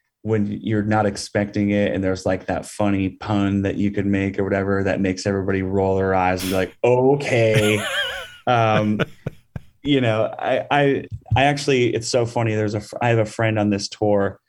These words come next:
Speaker 1: that we joke around a lot, and I, I, uh, wrote on a piece of paper and put it on their, um,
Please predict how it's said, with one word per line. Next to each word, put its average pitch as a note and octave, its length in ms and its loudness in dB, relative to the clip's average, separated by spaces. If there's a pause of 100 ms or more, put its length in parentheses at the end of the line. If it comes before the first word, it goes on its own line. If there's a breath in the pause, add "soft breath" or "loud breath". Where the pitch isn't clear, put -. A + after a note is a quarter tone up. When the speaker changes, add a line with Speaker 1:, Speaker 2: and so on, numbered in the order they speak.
(220)
Speaker 1:
that G2+ 120 0
we G#2 120 0
joke G#2 300 0
around G2+ 560 0
a G#2 40 0
lot, G2 420 2
and G2 140 0
I, G2 360 -2
I, G2 240 0
uh, F#2+ 360 0 (440)
wrote G#2 240 2
on G2+ 80 0
a G2+ 40 -2
piece G2+ 280 -8
of - 80 -8
paper G2+ 340 -2
and F#2 160 -2
put G2+ 160 -2
it F#2+ 100 -2
on F#2+ 200 0
their, F#2 420 -2
um, F2 500 -2